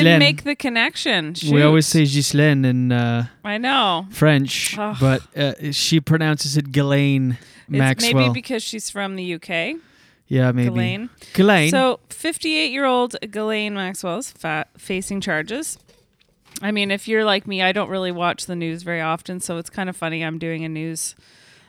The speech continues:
Speaker 1: segment on our show. Uh, but I am enjoying it, but I don't really keep up on a lot of the stories. So, uh, if you don't know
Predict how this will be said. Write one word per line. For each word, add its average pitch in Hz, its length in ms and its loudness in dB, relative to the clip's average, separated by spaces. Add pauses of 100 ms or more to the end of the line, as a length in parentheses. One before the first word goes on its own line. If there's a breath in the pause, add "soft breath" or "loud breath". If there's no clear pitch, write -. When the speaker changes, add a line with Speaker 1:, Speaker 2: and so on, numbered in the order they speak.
Speaker 1:
segment 170 540 -4 (100)
on 160 160 -4
our 156 120 -4
show. 156 380 -6 (320)
Uh, 170 300 -8 (100)
but 175 320 -6
I 185 80 -2
am 220 180 0
enjoying 170 440 -4
it, 170 180 -4
but 185 160 -4
I - 20 -2
don't 220 220 0
really 214 400 0
keep 214 320 -8
up 185 240 0
on 175 180 -2
a 170 80 -4
lot 170 220 -2
of 175 100 -6
the 180 80 -12
stories. 170 440 -4
So, 170 380 -6
uh, 156 280 -8
if - 160 -12
you 220 80 -4
don't 202 240 -2
know 190 400 -2